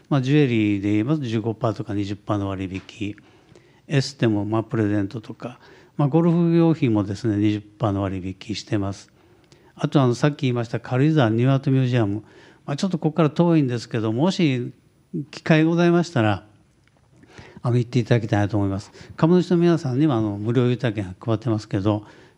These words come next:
今、あの、お聞きいただいている皆さんの中で、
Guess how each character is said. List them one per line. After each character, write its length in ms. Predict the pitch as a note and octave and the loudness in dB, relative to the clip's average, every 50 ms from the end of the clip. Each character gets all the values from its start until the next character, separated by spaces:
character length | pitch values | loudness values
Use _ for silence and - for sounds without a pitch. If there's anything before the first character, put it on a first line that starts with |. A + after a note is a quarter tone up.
| _ _ - | _ _ 0
今、 220 | - E3+ F#3+ E3+ C#3 | 2 2 4 4 2
あ 60 | B2+ | 2
の、 160 | B2 A#2+ A2+ A2 - - - - _ _ - - - - - | 2 0 -2 -2 -6 -16 -20 -20 _ _ -20 -16 -16 -14 -4
お 100 | - C#3 | -2 -2
聞 200 | A2+ - C#3 A#2+ | -2 -2 -4 -2
き 80 | A#2+ C3 | -2 -2
い 60 | A#2 | 0
た 60 | C3 | 2
だ 100 | B2+ B2+ | 2 2
い 60 | B2+ | 2
て 100 | A#2+ C3+ | 2 0
い 20 | B2 | 0
る 60 | B2 | 0
皆 180 | B2+ C#3 C3 A#2+ | 2 2 0 0
さ 160 | G#2 A#2 G#2+ | 0 -2 -2
ん 60 | G#2+ | 0
の 120 | A2 A2 | 0 -2
中 120 | G2+ G#2+ G2+ | -2 -2 -2
で、 180 | G#2 G#2 G#2+ | -4 -4 -6